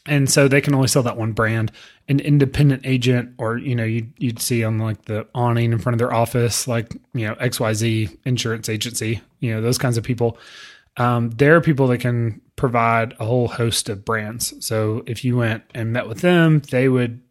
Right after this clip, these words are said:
you know, take your case and go shop it amongst, uh, a handful of brands. And the brands they're, they're shopping among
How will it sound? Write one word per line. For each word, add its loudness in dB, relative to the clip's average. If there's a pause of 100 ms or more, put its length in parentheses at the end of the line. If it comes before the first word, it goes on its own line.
(180)
you -4
know, -6
take 0
your 0
case -2
and -6
go -2
shop -4
it -6
amongst, -4
uh, -2 (180)
a -6
handful -4
of -6
brands. -6 (540)
And 0
the 2
brands 4
they're, 2
they're -4
shopping -2
among 0